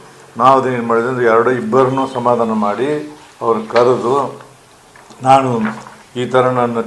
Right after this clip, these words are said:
ತೀರ್ಮಾನವನ್ನು ನಾನು ಕೊಟ್ಟಿದ್ದೀನಿ. ನನ್ನ ತೀರ್ಮಾನವನ್ನು ಕೊಟ್ಟಿದಾಗ ಆ ತೀರ್ಮಾನಕ್ಕೆ ಎಲ್ಲರೂ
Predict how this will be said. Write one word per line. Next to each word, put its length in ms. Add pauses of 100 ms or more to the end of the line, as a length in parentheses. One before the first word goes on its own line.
ತೀರ್ಮಾನವನ್ನು 640
ನಾನು 260
ಕೊಟ್ಟಿದ್ದೀನಿ. 420 (680)
ನನ್ನ 140 (120)
ತೀರ್ಮಾನವನ್ನು 600
ಕೊಟ್ಟಿದಾಗ 380 (100)
ಆ 20 (100)
ತೀರ್ಮಾನಕ್ಕೆ 600
ಎಲ್ಲರೂ 340